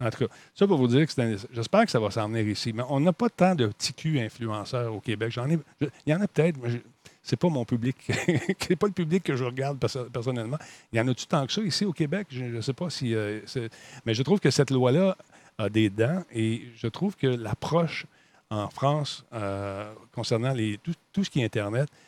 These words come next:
on devrait ramener ça de ce côté-ci, mais je sais pas. Euh, c'est pas sûr que ça passerait. Mais, euh, écoute, je trouve que ça, ça a des dents puis j'aime ça.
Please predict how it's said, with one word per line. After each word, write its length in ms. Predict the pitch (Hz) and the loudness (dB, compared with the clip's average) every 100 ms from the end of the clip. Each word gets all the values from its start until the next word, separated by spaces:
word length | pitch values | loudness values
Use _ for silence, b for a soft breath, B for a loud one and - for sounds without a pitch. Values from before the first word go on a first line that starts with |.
| b b b b _ _ _ _ | b b b b _ _ _ _
on 80 | 117 | 0
devrait 200 | 113 139 | 2 2
ramener 280 | 127 117 104 | 0 -2 0
ça 160 | - | -2
de 100 | 139 | -4
ce 80 | 104 | -6
côté-ci, 480 | - 98 101 - 160 | -10 -8 -8 -6 -6
mais 260 | 123 104 101 _ _ _ | -4 -8 -10 _ _ _
je 200 | - - | -20 -12
sais 60 | 123 | -8
pas. 180 | - 117 - | -6 -8 -8
Euh, 380 | 127 110 104 101 | -4 -2 -2 -4
c'est 180 | - - | -8 -10
pas 120 | - | -6
sûr 140 | 131 175 | -4 -2
que 60 | |
ça 80 | 117 | -2
passerait. 360 | 104 98 - 107 _ - | -4 -8 -10 -14 _ -12
Mais, 220 | 120 107 104 | -8 -6 -6
euh, 80 | 107 | -6
écoute, 280 | - 156 - | -4 -4 -4
je 60 | |
trouve 140 | 165 190 | -4 0
que 40 | |
ça, 140 | 151 117 | 0 2
ça 140 | 127 | 2
a 40 | |
des 200 | 113 123 | 4 4
dents 180 | 113 151 | 2 0
puis 120 | 120 | -2
j'aime 120 | 113 101 | -4 -4
ça. 140 | 131 | -8